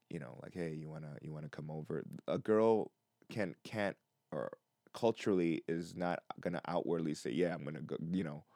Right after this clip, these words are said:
"Yeah, I wanna come over and fuck you." You understand what I'm saying? And so, um, you gotta be coercive, uh, per-, like, you know, persuasive, and you have to be, uh, how do you say? Uh, you have to, you have to ask,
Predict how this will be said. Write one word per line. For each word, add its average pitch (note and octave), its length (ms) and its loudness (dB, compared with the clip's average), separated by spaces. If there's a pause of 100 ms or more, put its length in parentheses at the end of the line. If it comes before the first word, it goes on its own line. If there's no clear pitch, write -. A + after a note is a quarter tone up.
(300)
"Yeah, F#2 140 4
I - 20 2
wanna F2+ 180 0
come F2 160 -4
over D#2+ 200 -4
and C#2 120 -8
fuck - 220 -6
you." - 160 -14 (340)
You - 60 -8
understand E2 260 -2
what D2 80 -4
I'm C#2 80 -6
saying? E2 260 -4 (400)
And E2+ 160 -2
so, E2 520 2
um, D#2 400 -6 (1080)
you F#2 100 2
gotta F2+ 220 8
be F2 340 4 (600)
coercive, G#2+ 920 2 (300)
uh, - 80 -12 (100)
per-, - 320 -2
like, D2 300 2
you E2+ 120 0
know, C#2 80 -2
persuasive, A2 880 2 (520)
and F2+ 160 -2
you F2+ 60 2
have F2+ 120 0
to E2+ 100 -2
be, D2+ 480 0 (680)
uh, - 420 -8
how - 60 -8
do - 60 -6
you - 60 -6
say? - 320 -6 (520)
Uh, - 60 -8
you D#2+ 100 0
have E2 140 -2
to, D2 200 -2 (260)
you - 40 0
have E2+ 120 -4
to - 160 0
ask, - 400 -2